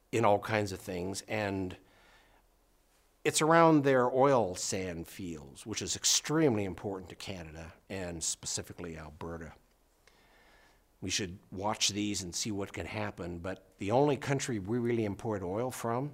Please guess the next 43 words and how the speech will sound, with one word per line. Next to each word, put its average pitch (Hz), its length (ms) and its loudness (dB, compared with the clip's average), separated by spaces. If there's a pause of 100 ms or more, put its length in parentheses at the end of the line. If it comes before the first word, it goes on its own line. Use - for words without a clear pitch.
(100)
since - 340 -6
the 104 80 -10
United 98 180 -4
States - 280 -6
is - 80 -4
still 104 220 -4
the 95 80 -6
largest 90 500 -6
generator 104 540 0
of 82 80 -12 (280)
oil, 98 380 -6 (160)
is 123 120 0
Canada. 101 360 -6 (640)
So, 90 420 -6 (460)
and 117 140 2
it 110 40 -2
would 104 140 0
hurt 147 240 -2
them 104 200 0
a 90 120 -6 (120)
lot 110 440 2 (100)
if 95 200 -8
this - 180 0
gets - 300 -6
worse 110 540 0 (680)
or 113 340 4
this 98 600 2
entire 113 580 0
summer 107 480 2
is 101 220 -4
as 92 220 -2
bad 107 540 -2
a 87 40 -6
fire 104 440 -4
season 90 460 -4
as 82 240 -8
it 98 160 -6
was 85 240 -8
predicted 92 720 -8
to 92 60 -6
be 85 180 -6
last 80 440 -8
year. 73 220 -16